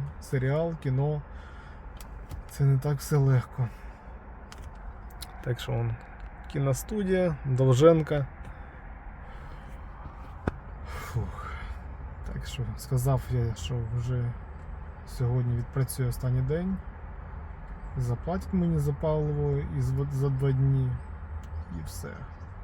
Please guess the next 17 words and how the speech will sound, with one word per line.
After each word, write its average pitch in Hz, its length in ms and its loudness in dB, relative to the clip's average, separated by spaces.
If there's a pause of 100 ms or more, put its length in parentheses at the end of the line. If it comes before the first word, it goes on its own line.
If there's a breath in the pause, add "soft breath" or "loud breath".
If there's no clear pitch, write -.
(1040)
Спробував 175 640 4
спробувати, 220 640 4
знаєте, 160 480 2
від 143 200 4
роботи 151 420 6
не 139 160 6
відмовився. 180 840 2 (720)
Думав, 139 420 6
може, 131 400 6
зайде, 165 580 4 (100)
но 131 100 4
мені 131 340 6
щось 131 260 0
не 135 100 6
зайшло. 131 480 0 (440 loud breath)
Сьогодні 139 460 6
реально 135 640 4